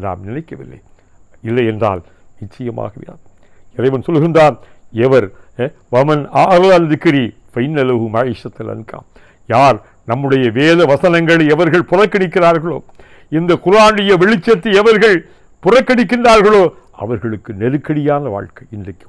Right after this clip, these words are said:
உலகத்திலே முஸ்லிம்களுக்கு நெருக்கடியான வாழ்க்கை. காரணம், உலகத்திலே பெரும்பாலோர் குர்ஆனிய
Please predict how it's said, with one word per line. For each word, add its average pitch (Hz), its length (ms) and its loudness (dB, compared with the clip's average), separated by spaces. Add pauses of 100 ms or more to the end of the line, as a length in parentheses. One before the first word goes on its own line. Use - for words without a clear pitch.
உலகத்திலே 117 520 -8
முஸ்லிம்களுக்கு 135 640 -14 (400)
நெருக்கடியான 160 560 -14 (120)
வாழ்க்கை. - 280 -20 (760)
காரணம், 101 340 -10
உலகத்திலே 123 460 -4 (100)
பெரும்பாலோர் 127 540 -2 (320)
குர்ஆனிய 135 460 0